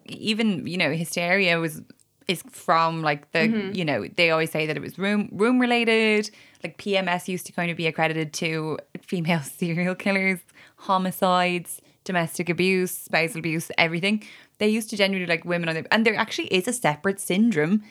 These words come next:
Speaker 1: that is related to these. It's called premenstrual dysphoria disorder, as far as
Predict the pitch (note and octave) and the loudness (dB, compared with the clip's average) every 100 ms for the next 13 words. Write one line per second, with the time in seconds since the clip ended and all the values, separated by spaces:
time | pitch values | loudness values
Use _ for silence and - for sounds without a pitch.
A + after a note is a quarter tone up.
0 | - _ - - - A#3+ C4+ C#4 F#3 D#3+ | -20 _ -2 -2 -4 -2 0 0 0 0
1 | D3+ D3+ D3 D3 - E3 - E3 D3+ - | -2 -4 -4 -4 -2 -2 2 0 0 -2
2 | E3 D#3 D#3 D3 - D#3+ E3+ E3 - D4+ | 0 2 0 -2 -2 -2 -2 -8 -4 -2
3 | D#4+ E4 E4 E4 - E4+ - E4+ F4+ G4 | -2 -2 -2 -4 -6 -8 -4 -4 -2 -2
4 | G4+ G4+ - _ _ _ - B3 A#3 - | -2 -4 -16 _ _ _ 0 0 0 0
5 | A3+ G#3+ G#3 F3+ F3+ | 4 4 4 2 2